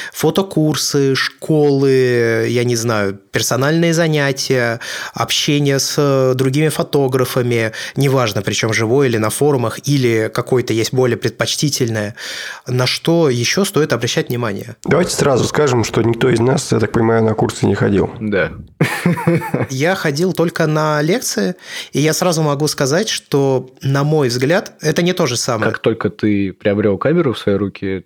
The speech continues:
Speaker 3: ты не сразу же пошёл на лекции?
Speaker 1: Не-не-не, это было после.
Speaker 3: Э, это уже потом, когда понимание пришло. Это, это другое. Тут именно, я так понимаю, разговор о том, чтобы, э, как начать.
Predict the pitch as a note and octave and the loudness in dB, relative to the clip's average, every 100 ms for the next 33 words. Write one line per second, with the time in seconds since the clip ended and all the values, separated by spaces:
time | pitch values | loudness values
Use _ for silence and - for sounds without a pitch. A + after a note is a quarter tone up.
0 | - G2+ G2 G#2 G2 B2+ E3+ B2 A2 - | -2 -2 0 -2 0 2 2 2 0 0
1 | A2 A2 G2 - - - E3 D#3+ D3+ D3 | 0 2 0 0 -4 -2 0 0 0 0
2 | B2 C3+ C#3+ C#3+ C#3 E3+ A2+ A#2 C3+ C3+ | -2 -2 -2 -2 2 2 2 2 0 0
3 | C#3+ C#3+ B2 C3+ C#3 A2+ F#2+ F#2 - G2 | -2 -2 -2 0 0 0 -2 -6 -4 0
4 | G#2+ B2+ C3 B2+ C3 C#3+ D3+ D3 A2+ F#2 | 2 2 2 0 2 0 2 2 2 -2
5 | - - - C3 C#3+ C#3 C3 - - B2+ | -6 -6 -4 0 0 2 0 -2 -2 0
6 | B2 A#2+ A2+ B2+ B2+ A#2+ D3 C3 - A#2+ | 2 2 2 0 2 0 -2 -4 -4 -2
7 | A#2 A2+ A2 A2 G#2+ G#2+ A2 G#2+ G#2+ A2+ | 2 2 2 2 2 2 2 0 -2 -4
8 | - A2+ - F#2+ - | -2 -2 -2 -4 -6